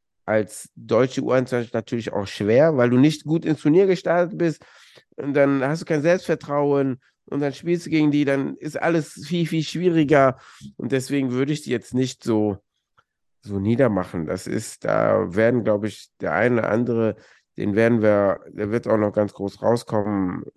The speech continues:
und den werden wir auch in der A-Nationalmannschaft sehen. Und ja, manchmal ist das einfach so. Einfach, einfach Pech und,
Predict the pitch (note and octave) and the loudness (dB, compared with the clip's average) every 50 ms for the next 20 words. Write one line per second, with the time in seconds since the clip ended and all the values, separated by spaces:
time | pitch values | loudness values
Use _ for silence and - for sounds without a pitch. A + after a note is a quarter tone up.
0 | - - - G2 G2 G2 F#2+ F#2 E2+ - - G2+ G2 F#2+ G2 G#2+ G#2+ G2+ G#2 G2 | -20 -16 -10 -8 -6 -6 -6 -6 -8 -8 -4 -4 -2 0 2 2 2 2 2 0
1 | F#2+ F#2+ G2+ G2 F2 - - G#2+ B2 B2+ A#2 G#2+ - - G2+ G2 G2+ G2+ - - | 0 -2 -4 -4 -4 -2 0 0 0 0 0 -2 -2 -4 -4 -2 -2 -4 -6 -8
2 | F#2+ F2+ F#2+ F#2 F#2+ F#2+ F#2+ F#2 F2 - - - - _ _ _ _ _ - - | -10 -10 -8 -4 -2 -2 -2 -2 -4 -8 -14 -20 -20 _ _ _ _ _ -8 -6
3 | F2+ F2+ E2+ - - - - E2+ F2+ G2 - _ - - - - G2+ - - - | -4 -4 -6 -6 -10 -8 -6 -6 -6 -6 -8 _ -18 -8 -4 -2 -2 -2 -2 -4
4 | A2 G#2 G#2 G#2+ - - G#2 F2 F#2+ G2 F#2+ E2+ F#2 F#2 - - F#2 F2+ F2+ - | -2 -2 -2 -2 -2 -4 -4 -2 -2 -2 -2 -4 -6 -8 -6 -4 -4 -4 -4 -8
5 | _ _ _ _ _ _ _ - - - A2+ G#2+ A2 A2 G2+ F#2+ - - _ - | _ _ _ _ _ _ _ -8 -4 -2 -2 0 0 0 -2 -2 -6 -14 _ 0
6 | A2+ A#2+ B2 B2 C3 A2+ G2+ - _ _ B2 B2 B2 A#2 - - - - - - | 2 2 2 2 0 -2 -2 -4 _ _ 0 0 0 0 -4 -10 -12 -10 -8 -6
7 | G2 F#2+ F#2 F2 - - - - | -6 -6 -6 -8 -12 -16 -20 -20